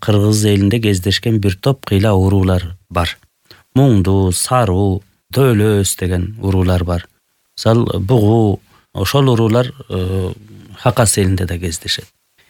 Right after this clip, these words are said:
Эми, э, албетте, бизге салыштырмалуу бул элдер өтө аз. Э, бирок түптүү,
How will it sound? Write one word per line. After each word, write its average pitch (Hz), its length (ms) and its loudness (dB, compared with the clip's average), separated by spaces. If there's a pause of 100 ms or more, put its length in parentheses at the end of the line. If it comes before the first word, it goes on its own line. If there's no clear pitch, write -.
(200)
Эми, 127 300 2
э, 107 440 0
албетте, 117 480 0
бизге 104 320 0
салыштырмалуу 110 720 -2
бул 104 200 -2
элдер 101 320 0
өтө - 340 -2
аз. - 500 -2 (320)
Э, 92 140 -4
бирок 98 440 0
түптүү, 123 760 0